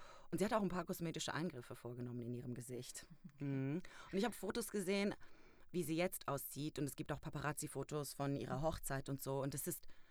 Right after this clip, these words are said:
Speaker 1: es ist mega einfach, diese Bilder. Wenn du ihren Namen googelst, dann findest du nach zwei Sekunden Fotos, wie sie jetzt aussieht.
Speaker 2: Und den neuen Namen wahrscheinlich auch.
Speaker 1: Den neuen Namen auch und
Speaker 2: Oh
Speaker 1: alles.
Speaker 2: Mann.
Speaker 1: Und ich habe auch ein Zitat von ihr gefunden.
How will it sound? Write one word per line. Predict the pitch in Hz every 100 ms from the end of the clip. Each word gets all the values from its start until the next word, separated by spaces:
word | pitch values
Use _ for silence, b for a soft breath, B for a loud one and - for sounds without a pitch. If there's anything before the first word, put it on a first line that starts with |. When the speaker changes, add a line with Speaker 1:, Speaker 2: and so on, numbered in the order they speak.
| b b b
Speaker 1:
es | 170 175
ist | 185
mega | 165 160 143
einfach, | 139 139 131
diese | 135 135
Bilder. | 135 139 135
Wenn | 139
du | 139
ihren | 139 143
Namen | 143 147 143
googelst, | 143 139 127 -
dann | 127
findest | 139 135 -
du | 131 127 - -
nach | 139 135 -
zwei | - - 143 143
Sekunden | 139 139 135 131 127
Fotos, | - 131 127
wie | 127
sie | 131
jetzt | 131 - -
aussieht. | 117 - 156
Speaker 2:
Und | 147
den | 151
neuen | 151 147
Namen | 143 135 135
wahrscheinlich | 135 127 127 -
auch. | - - -
Speaker 1:
Den | 156 139
neuen | 131 131
Namen | 131 - -
auch | 139 -
und | -
Speaker 2:
Oh |
Speaker 1:
alles. | - - 135 -
Speaker 2:
Mann. | B B B B B
Speaker 1:
Und | -
ich | 214
habe | 247
auch | 240
ein | 226
Zitat | - 185 151 -
von | 110
ihr | 78
gefunden. | 117 - 104 - 120 -